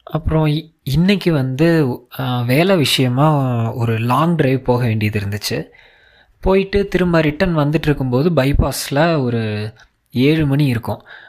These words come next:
ஒரு லேடி வந்து அவங்க பையனை முன்னாடி அவங்க மடியில உட்கார வச்சு, அதாவது அவங்கள ஃபேஸ் பண்ண மாதிரி உட்கார வச்சு,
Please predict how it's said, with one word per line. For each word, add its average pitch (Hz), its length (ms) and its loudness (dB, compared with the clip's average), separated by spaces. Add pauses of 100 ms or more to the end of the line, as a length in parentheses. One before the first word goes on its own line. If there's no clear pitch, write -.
(120)
ஒரு 131 420 0
லேடி 185 500 2
வந்து 160 680 2 (160)
அவங்க 127 360 -2
பையனை 160 500 0
முன்னாடி 151 680 0
அவங்க 127 300 -2
மடியில 135 320 0
உட்கார 135 320 0
வச்சு, 127 320 -2
அதாவது 143 280 2
அவங்கள 139 280 0
ஃபேஸ் 147 300 0
பண்ண 147 200 0
மாதிரி 139 260 2
உட்கார 127 320 0
வச்சு, 117 400 -2